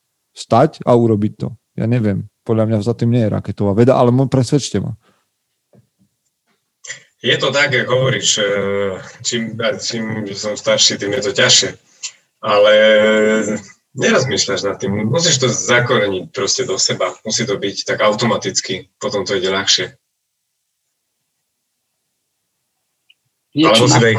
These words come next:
Speaker 2: kávu ráno. <laughs>
Speaker 3: A ja som sa vždy chcel toto spýtať v podcaste. Prečo Peter Podlesný nepije kávu?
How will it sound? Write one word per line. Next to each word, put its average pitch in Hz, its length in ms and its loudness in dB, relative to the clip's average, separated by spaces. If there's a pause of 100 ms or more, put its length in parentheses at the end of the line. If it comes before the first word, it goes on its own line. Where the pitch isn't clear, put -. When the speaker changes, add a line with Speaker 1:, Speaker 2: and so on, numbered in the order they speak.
(120)
Speaker 2:
kávu 107 360 2
ráno. 87 260 -2
<laughs> - 80 -18 (2750)
Speaker 3:
A 120 120 0 (1300)
ja 170 140 4
som 214 120 2
sa 196 140 4
vždy 143 180 4
chcel 139 200 4
toto 117 180 2
spýtať - 480 0
v - 60 -20
podcaste. - 480 -6
Prečo 156 320 0
Peter 127 280 0
Podlesný 110 600 -2
nepije 104 320 -4
kávu? 104 480 -6